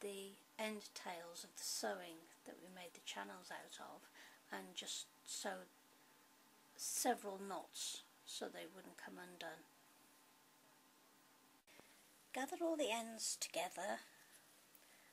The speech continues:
on the, uh, sash, then turn over to neaten it, and then sew the end of the sash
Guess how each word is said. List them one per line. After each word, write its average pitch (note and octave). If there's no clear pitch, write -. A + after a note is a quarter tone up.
on G3
the, F#3+
uh, F#3
sash, -
then F#3+
turn C#4
over F#3+
to -
neaten F3
it, -
and G3
then F#3+
sew A3
the G3+
end G#3+
of F#3+
the -
sash -